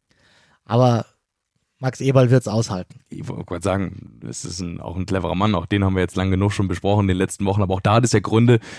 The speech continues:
Speaker 2: warum zum Beispiel ein Max Eberl, der gestern auch da war, sich halt nicht vor so ein Mikrofon danach stellt. Und wie ich sag mal, wir haben jetzt ja häufig genug auch gesagt, das ist ein sehr kompetenter Mann, der genau weiß, wie man am Mikrofon,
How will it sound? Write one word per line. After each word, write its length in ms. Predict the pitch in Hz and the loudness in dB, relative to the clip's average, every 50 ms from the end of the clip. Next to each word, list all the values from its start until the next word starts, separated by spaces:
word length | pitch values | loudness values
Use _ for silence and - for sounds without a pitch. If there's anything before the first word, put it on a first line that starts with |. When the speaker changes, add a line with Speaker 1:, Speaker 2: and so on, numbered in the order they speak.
| - - | -16 -6
Speaker 2:
warum 200 | - - 107 104 | -4 -4 -2 -2
zum 120 | - 98 | -2 0
Beispiel 280 | 92 92 95 - - 98 | 0 0 0 0 0 0
ein 60 | 95 | 0
Max 200 | 92 92 90 - | 0 -2 -4 -4
Eberl, 180 | - 110 101 98 | -2 0 2 2
der 100 | 90 - | 2 0
gestern 260 | - 92 - - 90 | -2 -4 -6 -6 -6
auch 120 | - - 98 | -6 -6 -2
da 220 | - 92 92 92 92 | -2 0 0 2 2
war, 200 | 92 98 101 - - - - _ _ _ _ _ | 2 0 0 -2 -8 -18 -20 _ _ _ _ _
sich 220 | - 98 95 95 | -10 -8 -4 -2
halt 140 | 90 98 - | -2 0 0
nicht 180 | 117 123 - - | 0 0 0 -2
vor 140 | - 107 101 | -4 -2 0
so 60 | 104 | 0
ein 80 | 98 | 0
Mikrofon 400 | 101 107 - 104 98 - 95 95 | 0 0 -2 -4 -6 -6 -6 -6
danach 280 | 87 90 87 85 85 87 | -4 -4 -4 -4 -6 -6
stellt. 260 | - - 104 98 87 | -6 -4 -4 -4 -2
Und 120 | 92 90 85 | -4 -4 -2
wie 60 | 98 | -2
ich 80 | 95 - | -2 -2
sag 80 | 98 98 | -2 -2
mal, 80 | 95 | -2
wir 80 | 87 90 | -2 -2
haben 80 | 92 101 | -2 -4
jetzt 100 | 92 - | -4 -4
ja 80 | 90 | -4
häufig 260 | 85 95 107 104 110 | -2 -2 -2 -2 -2
genug 220 | - 107 107 107 107 | -4 -4 -2 -2 -2
auch 100 | 101 95 | -4 -4
gesagt, 360 | - 104 90 101 101 113 - _ _ _ | -4 -2 -2 -2 -2 -2 -8 _ _ _
das 160 | - 85 95 | -14 -12 -10
ist 140 | 104 95 - | -10 -8 -6
ein 280 | 95 90 90 90 87 90 - - - _ _ _ | -6 -6 -6 -6 -8 -10 -14 -20 -20 _ _ _
sehr 160 | _ 98 92 | _ -8 -6
kompetenter 560 | - - 117 104 117 - - 101 107 95 101 95 | -4 -4 -2 -2 -2 -2 -2 -2 -2 0 0 0
Mann, 280 | 92 92 95 110 110 | 0 2 2 2 2
der 100 | 104 92 | 2 2
genau 280 | 87 95 92 87 92 87 | 2 2 0 0 0 0
weiß, 300 | 90 90 92 92 - - | 2 2 2 0 0 -2
wie 40 | 98 | -2
man 120 | 98 87 | -2 -2
am 80 | 87 90 | -2 -2
Mikrofon, 580 | 92 - 101 95 - - 92 90 92 92 92 | -4 -4 -6 -6 -4 -2 -2 -2 -2 -2 -6